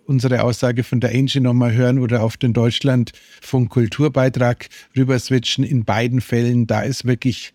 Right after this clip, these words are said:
Gold drin und das ist einfach die moderne Trainingswissenschaft und, äh, ich lade alle Trainer und Trainerinnen und alle Athleten, Betreuer und Betreuerinnen ganz herzlich ein,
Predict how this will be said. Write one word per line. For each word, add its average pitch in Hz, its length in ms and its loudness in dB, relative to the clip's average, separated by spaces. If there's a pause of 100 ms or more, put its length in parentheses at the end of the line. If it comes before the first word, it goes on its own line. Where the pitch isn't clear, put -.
(140)
Gold 135 380 0
drin 139 220 2
und 120 180 0
das 120 160 -4
ist 113 120 -2
einfach 113 300 -2
die - 120 -2
moderne 117 640 2 (320)
Trainingswissenschaft 123 1120 0
und, 113 400 0
äh, 110 280 2 (220)
ich - 180 -4
lade 113 440 -2
alle 120 460 0
Trainer 123 720 2
und 117 340 0
Trainerinnen 120 760 2
und 110 240 -2
alle 117 640 -2
Athleten, 120 720 0
Betreuer 117 640 0 (240)
und 113 180 -2
Betreuerinnen 113 800 2
ganz 110 300 0
herzlich 120 500 -2
ein, 113 280 2